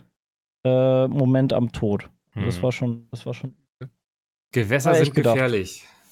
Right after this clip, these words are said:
Speaker 2: Das ist leider
Speaker 1: Ver-, verreck ich. Also gerade bei sowas mit Wellen, äh, bin ich da ein bisschen vorsichtiger geworden.
Speaker 2: Ja. Ja, ich bin allgemein so alles, was Strömung hat, weil Strömung ist fucking unheimlich.
Speaker 1: Es ist wirklich, also du, du merkst gar nicht, wenn du so ein bisschen am Planschen bist, merkst du gar nicht, wie schnell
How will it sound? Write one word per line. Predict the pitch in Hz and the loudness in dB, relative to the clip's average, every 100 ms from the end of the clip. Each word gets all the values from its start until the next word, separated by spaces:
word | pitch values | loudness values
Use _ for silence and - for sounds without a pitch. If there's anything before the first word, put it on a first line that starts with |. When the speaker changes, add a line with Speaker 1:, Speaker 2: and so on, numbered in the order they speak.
| - | -20
Speaker 2:
Das | 123 | -20
ist | - 117 - | -20 -18 -12
leider | 104 | -4
Speaker 1:
Ver-, | 165 147 | 0 2
verreck | 135 139 131 127 | 2 2 2 0
ich. | 117 | 0
Also | 127 127 | 0 2
gerade | 160 170 | 2 2
bei | 156 | 2
sowas | 147 160 | 2 0
mit | 160 127 | 0 2
Wellen, | 143 156 170 170 170 - _ _ _ - | 4 4 4 4 2 -2 _ _ _ -2
äh, | 135 | 0
bin | 135 143 | 2 0
ich | |
da | - | 2
ein | 135 | 2
bisschen | 131 131 | 2 0
vorsichtiger | - 123 117 - 113 107 | 0 0 0 -4 -4 -2
geworden. | 107 113 113 113 - _ - | -4 -2 -2 -4 -8 _ -12
Speaker 2:
Ja. | 101 95 101 - _ | -8 -8 -10 -16 _
Ja, | 107 101 | 2 4
ich | 104 | 2
bin | - 107 | -2 -8
allgemein | 98 95 95 | -8 -6 -6
so | 95 | -6
alles, | - 101 95 | -6 -4 -4
was | 98 - | -8 -10
Strömung | - - 101 92 87 | -8 -4 -4 -4 -8
hat, | 90 - | -10 -12
weil | 92 | -14
Strömung | 92 - 95 92 92 | -12 -8 -6 -6 -8
ist | 95 - | -12 -18
fucking | - 92 92 95 | -10 -8 -8 -10
unheimlich. | 92 90 87 87 92 _ _ _ _ _ _ _ | -10 -10 -10 -12 -16 _ _ _ _ _ _ _
Speaker 1:
Es | - 156 | 0 2
ist | 131 143 | 2 2
wirklich, | 156 165 | 4 4
also | 143 143 | 4 2
du, | 151 | 2
du | 147 | 2
merkst | 156 180 220 - | 2 4 2 0
gar | - 185 202 | 0 2 4
nicht, | 190 196 196 | 4 2 2
wenn | |
du | 185 | 2
so | 202 | 2
ein | |
bisschen | 226 269 | 2 2
am | 196 | 2
Planschen | - 247 277 - 165 | 2 2 2 2 2
bist, | 151 - | 2 2
merkst | 226 247 | 0 0
du | 202 | -2
gar | 214 | 0
nicht, | 233 - | 0 0
wie | 185 | -2
schnell | - 233 269 220 220 | 0 2 4 4 4